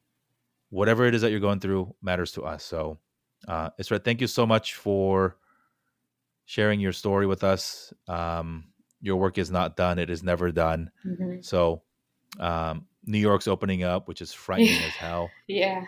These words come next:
Speaker 1: Um, L A too, I think we just sort of all collectively said, "F it. Let's just, you know,
Speaker 2: Mm-hmm.
Speaker 1: pretend like it never happened." And
Speaker 2: Mm-hmm.
Speaker 1: that's terrifying. Um, <laughs>
Speaker 2: Yeah. Yeah,
Speaker 1: particularly
Speaker 2: so
Speaker 1: as, as you, yeah.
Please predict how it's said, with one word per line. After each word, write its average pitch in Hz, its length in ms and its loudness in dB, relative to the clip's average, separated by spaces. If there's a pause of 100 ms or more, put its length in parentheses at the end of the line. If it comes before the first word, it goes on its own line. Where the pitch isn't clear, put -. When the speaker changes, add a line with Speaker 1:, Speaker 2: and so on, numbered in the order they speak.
Speaker 1:
Um, 87 680 -2
L 98 180 0
A 98 120 2
too, 92 300 -2
I 85 40 -2
think 87 180 -6
we 87 100 -6
just 85 180 -10
sort 85 160 -4
of 82 80 -4
all 85 120 0
collectively 82 440 -8
said, 80 320 -6
"F 85 180 -4
it. 85 240 -4
Let's 82 200 -8
just, - 420 -14
you 95 80 -6
know, 80 180 -4
Speaker 2:
Mm-hmm. 220 560 2
Speaker 1:
pretend 92 320 -6
like 87 140 -2
it 92 80 -4
never 85 240 -2
happened." 85 420 -4
And 85 200 -2 (520)
Speaker 2:
Mm-hmm. 214 420 -2 (120)
Speaker 1:
that's - 220 -8
terrifying. 95 720 2
Um, 92 480 -2
<laughs> - 80 -10
Speaker 2:
Yeah. 180 500 0 (140)
Yeah, 202 260 0
Speaker 1:
particularly - 0 -
Speaker 2:
so 101 420 2
Speaker 1:
as, 101 120 -2
as 98 260 -4
you, 107 440 0 (220)
yeah. 101 280 2